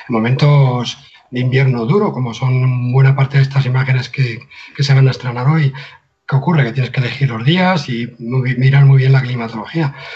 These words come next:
Pero bueno, pues eso, reúne unos, una serie de condiciones muy favorables para, para aficionarte a él. Luego,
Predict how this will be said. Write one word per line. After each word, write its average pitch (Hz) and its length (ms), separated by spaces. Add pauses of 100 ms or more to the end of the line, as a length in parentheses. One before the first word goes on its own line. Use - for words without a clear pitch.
(280)
Pero 123 340
bueno, 135 220
pues 135 180
eso, 131 360
reúne 127 640
unos, 147 480 (160)
una 139 340
serie 147 240
de 147 80
condiciones 147 560
muy 139 220
favorables 143 560
para, 110 420 (560)
para 113 180
aficionarte 120 640
a 120 120
él. 147 200
Luego, 120 480